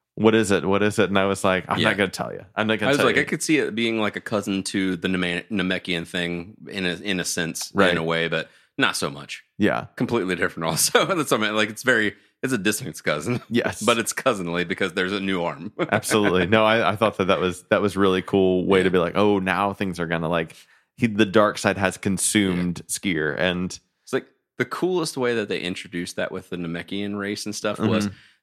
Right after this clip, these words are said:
Speaker 2: the entire time during, like, the whole, whole first season, there's a point in time where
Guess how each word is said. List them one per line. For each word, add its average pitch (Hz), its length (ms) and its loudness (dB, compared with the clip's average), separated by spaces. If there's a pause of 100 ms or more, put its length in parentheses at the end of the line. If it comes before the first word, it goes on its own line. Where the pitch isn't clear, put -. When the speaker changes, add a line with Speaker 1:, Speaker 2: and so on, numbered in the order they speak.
Speaker 2:
the 101 200 -2
entire 107 440 -2
time 101 500 -4
during, 95 240 -4
like, 90 240 -4
the 80 100 -10
whole, 85 360 -8
whole 98 200 -2
first 90 340 -6
season, 87 320 -8
there's 82 160 -8
a 85 60 -6
point 104 360 -6
in 82 80 -8
time 92 300 -8
where 80 260 -6